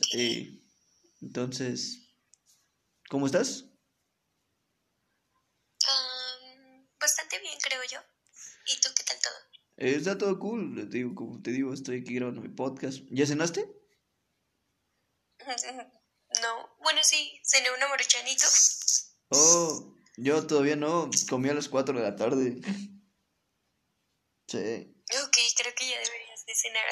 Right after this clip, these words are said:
Speaker 1: algo.
Speaker 2: Sí, yo también quería lo mismo, pero estamos aquí, <laughs> en el podcast. Eh, ¿de dónde eres, si se puede saber?
Speaker 1: Soy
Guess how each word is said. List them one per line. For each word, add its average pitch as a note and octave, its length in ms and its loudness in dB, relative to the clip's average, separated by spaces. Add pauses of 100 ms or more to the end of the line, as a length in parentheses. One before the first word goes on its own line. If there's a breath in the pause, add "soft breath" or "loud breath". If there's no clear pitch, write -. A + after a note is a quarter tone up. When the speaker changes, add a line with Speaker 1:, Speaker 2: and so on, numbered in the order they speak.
Speaker 1:
algo. B3+ 220 -16 (340)
Speaker 2:
Sí, C#3 260 4
yo C3+ 100 6
también C3 260 -2
quería C3 180 0
lo C3 100 -2
mismo, A#2 380 -4
pero - 400 -10 (460 soft breath)
estamos C3+ 260 -4
aquí, A#2+ 160 0
<laughs> F3 380 4
en D3+ 480 0
el - 120 4
podcast. - 600 -4 (800 loud breath)
Eh, A#2+ 380 4
¿de B2+ 100 2
dónde C#3 360 4
eres, B2+ 260 0
si B2 100 -4
se B2+ 100 -2
puede C3 200 2
saber? A#2 320 -4 (2000)
Speaker 1:
Soy D#4 460 6